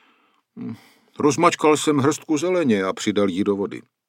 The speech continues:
Nejlepší bionápoj na světě." Měl dobrou náladu a tak byl hovornější než obvykle. "Možná jednou založím firmu a začnu ho vyrábět.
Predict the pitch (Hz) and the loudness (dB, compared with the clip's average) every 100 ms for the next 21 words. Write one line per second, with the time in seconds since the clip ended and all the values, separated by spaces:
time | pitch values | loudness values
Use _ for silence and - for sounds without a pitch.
0 | - 127 135 120 - 110 104 110 104 95 | 2 6 8 8 6 2 6 8 8 6
1 | 87 80 98 - 143 117 - _ _ _ | 2 -2 -2 -4 -6 -8 -14 _ _ _
2 | _ _ _ _ _ _ _ _ - 175 | _ _ _ _ _ _ _ _ -2 4
3 | 214 202 185 180 170 127 82 82 95 120 | 6 6 2 0 0 -2 -2 -2 -4 -4
4 | - 101 101 87 92 90 85 73 - 71 | -6 -2 -2 0 -2 -2 -4 -8 -10 -12
5 | 67 - - - 120 - - - _ _ | -12 -14 -16 -18 -18 -18 -20 -20 _ _
6 | _ _ _ _ _ _ - - - - | _ _ _ _ _ _ -20 -20 -20 -20
7 | - - - - - 73 92 104 117 117 | -20 -20 -20 -20 -14 -8 0 6 8 8
8 | 131 123 143 135 143 139 202 214 196 165 | 6 6 6 6 4 4 4 4 2 2
9 | 139 143 - 156 147 156 185 175 151 131 | 0 -2 -2 0 2 2 2 0 0 -2